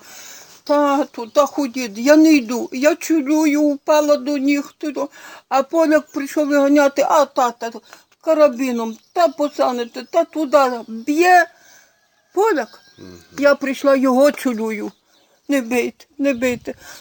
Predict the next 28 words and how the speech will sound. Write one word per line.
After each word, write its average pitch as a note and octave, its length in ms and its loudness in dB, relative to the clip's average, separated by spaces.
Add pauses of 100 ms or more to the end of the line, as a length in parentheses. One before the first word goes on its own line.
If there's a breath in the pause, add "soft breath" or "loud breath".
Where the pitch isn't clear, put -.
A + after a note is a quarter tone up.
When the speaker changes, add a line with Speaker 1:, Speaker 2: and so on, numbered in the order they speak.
Speaker 1:
Тату, A#3+ 460 -2
ходіть, A#3 480 -6
і A#3 100 -6
тато A#3+ 520 -4
з - 140 -20
паличкою A#3+ 580 -2
отаго, A#3 500 0
як A#3 160 -2 (100)
то". B3 220 -2 (880 loud breath)
Ой, A#3 460 0
ой, C4 400 -2
ой, C4+ 300 -2 (200)
не C4+ 140 -2
вмію C#4 400 2
ту, C4 120 -12
ту, B3+ 300 -10
ту C4 120 -12
історію B3+ 540 -10
тут A#3+ 240 -14
сказати. A#3 560 -8
Що E4+ 420 -2
лишилося, C#4+ 1160 -2 (200)
що C4 180 -2
ще - 200 -14
лишилося. - 380 -14 (880 soft breath)
Як A3+ 280 -4
були A#3 460 0
би, G3 380 -4